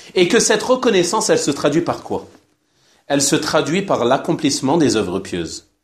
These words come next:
Et comment déduit-on cela dans le hadith ? On déduit cela en réunissant entre les deux versets. Dans le premier verset, Allah subhanahu wa ta'ala a dit, selon la traduction des sens rapprochés, « Ô vous les messagers,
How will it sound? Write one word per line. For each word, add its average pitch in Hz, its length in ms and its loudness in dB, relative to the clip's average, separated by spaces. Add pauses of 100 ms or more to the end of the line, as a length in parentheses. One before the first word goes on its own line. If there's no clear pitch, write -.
(300)
Et 139 120 -2
comment 220 280 2
déduit-on 160 400 0
cela 135 260 0
dans 123 120 -2
le 101 160 -4
hadith ? - 520 -12 (520)
On 151 120 2
déduit 208 320 4
cela 165 640 2 (240)
en 135 140 -4
réunissant 156 840 0 (200)
entre 139 260 -2
les 113 120 2
deux 131 120 2
versets. - 540 -2 (440)
Dans 156 140 2
le 175 100 2
premier 262 280 4
verset, 190 600 0 (340)
Allah 185 220 2
subhanahu 185 500 -2
wa 147 120 0
ta'ala 160 360 4
a 143 80 4
dit, 156 140 -2
selon 143 260 0
la 135 100 0
traduction 143 400 -4
des 143 100 2
sens 131 220 -2
rapprochés, « 135 680 -2 (540)
Ô 185 280 4
vous 147 180 -2
les 131 120 2
messagers, 104 760 -4